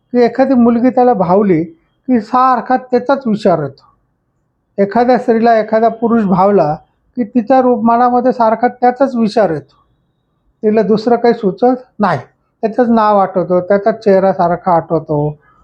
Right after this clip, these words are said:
बोलता बोलता चुकून ती त्याचंच नाव घेते, नाही का? तसं भगवंत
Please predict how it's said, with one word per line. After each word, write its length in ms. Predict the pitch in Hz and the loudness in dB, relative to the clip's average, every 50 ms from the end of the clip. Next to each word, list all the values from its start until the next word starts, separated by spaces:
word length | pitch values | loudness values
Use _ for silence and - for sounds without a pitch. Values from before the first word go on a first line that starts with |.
| _ _ _ _ - | _ _ _ _ -4
बोलता 360 | 165 190 208 202 196 202 214 | 0 0 0 2 2 0 2
बोलता 320 | 202 196 196 190 190 208 | 2 2 0 0 -2 -2
चुकून 360 | 196 196 - 196 - 202 196 185 | -4 -4 -6 -6 -2 0 2 2
ती 80 | 196 | 2
त्याचंच 440 | 190 196 196 196 196 - 220 202 202 | 0 2 0 0 2 0 0 0 2
नाव 280 | 202 190 180 180 175 160 | 2 2 2 2 2 0
घेते, 600 | 147 156 156 151 - 151 147 143 135 135 127 - _ _ _ _ _ _ | 0 -2 -2 -2 -2 -2 -2 -2 -2 -6 -10 -16 _ _ _ _ _ _
नाही 180 | 175 190 202 185 | 0 0 0 0
का? 160 | - 165 139 - _ _ _ _ _ _ _ _ _ 214 | 0 -4 -8 -8 _ _ _ _ _ _ _ _ _ 0
तसं 340 | 220 220 220 - 269 269 | 0 0 0 0 0 2
भगवंत 560 | 254 214 208 196 180 180 202 214 220 202 220 | 2 2 0 0 2 2 2 2 0 0 0